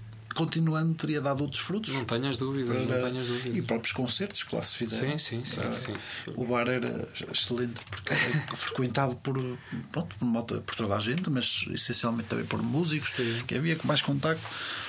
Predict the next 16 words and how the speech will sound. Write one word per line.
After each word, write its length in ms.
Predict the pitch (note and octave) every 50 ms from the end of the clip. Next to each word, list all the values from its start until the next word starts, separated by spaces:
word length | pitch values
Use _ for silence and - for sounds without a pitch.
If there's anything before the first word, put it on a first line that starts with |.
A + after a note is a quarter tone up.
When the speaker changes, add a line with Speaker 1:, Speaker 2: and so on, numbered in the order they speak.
| - - - - - - -
Speaker 1:
Ah, 460 | A#2+ B2 B2+ C3 C3+ C#3 C#3 B2+ B2+ - - - -
traz 220 | - C3+ B2+ B2
boas 380 | A#2+ C3+ C3+ C3+ C3+ C3 B2 - C#3 C3 B2 - - G2 B2 B2
recordações 720 | B2 - C#3+ C3+ C3 C#3 B2+ - - C3 C3 C3 B2 -
e, 640 | A#2+ B2 - - - - - - B2 - - - -
e 40 | -
alguma 440 | B2 B2 B2 A#2+ A#2 A#2+ B2 A#2+ A#2+ - - -
até 340 | - - - B2 A#2+ B2 - B1 B2 - - - - - - - - - - - - - - - - - - - - - - - - - - - - - - - - - - - - - - - -
Speaker 2:
Saudade. 420 | - - C3+ B2+ A#2+ B2 A#2+ B2
Speaker 1:
Saudade 560 | C3 - - D3 C#3+ C3+ C3+ D3 D#3 D3+ D#3 D3
<laughs> 800 | C#3+ C3 - D#3 - - - - - - - - - C#3+ E3 -
de, 360 | - G#2+ B2 B2+ F#2 - -
de, 260 | B2+ B2 - - -
dessa, 560 | C3 C#3+ C#3+ D3+ D3 C#3+ - - C3 A#2+ B2
desse 300 | A2 - D3 C#3+ - -
contacto. 400 | - D3+ C3 B2 - G#2 G2+ -